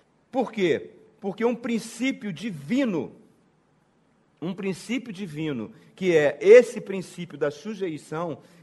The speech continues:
que é o princípio da esposa se submeter ao marido, foi rompido.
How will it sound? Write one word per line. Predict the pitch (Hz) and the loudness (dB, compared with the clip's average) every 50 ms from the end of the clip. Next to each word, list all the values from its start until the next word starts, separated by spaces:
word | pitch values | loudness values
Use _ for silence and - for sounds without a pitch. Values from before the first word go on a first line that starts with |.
| _ | _
que | - - 175 170 | -4 0 2 4
é | 170 185 | 6 6
o | 202 202 | 6 4
princípio | - - 185 185 175 - - - 165 160 - | 0 -4 -6 -8 -8 -10 -12 -14 -14 -14 -8
da | 147 143 170 | -4 -2 -2
esposa | 165 - - - - 160 170 175 165 156 147 | -2 -2 -6 -16 -10 -6 -6 -4 -4 -4 -6
se | - | -8
submeter | - - - 165 160 147 139 143 - 131 127 | -12 -16 -12 -8 -4 -4 -4 -4 -4 -4 -4
ao | 127 | -4
marido, | 131 139 139 139 151 214 233 226 - - - - _ _ _ | -2 -2 -2 -2 -2 -4 -8 -8 -12 -20 -20 -20 _ _ _
foi | - - - 185 190 202 220 247 370 277 254 - - - - - _ _ _ _ | -20 -10 -4 0 4 6 8 8 8 6 2 -4 -12 -20 -20 -20 _ _ _ _
rompido. | _ - 196 262 262 254 240 247 220 139 107 | _ -2 -2 -2 -2 -2 -4 -6 -6 -6 -10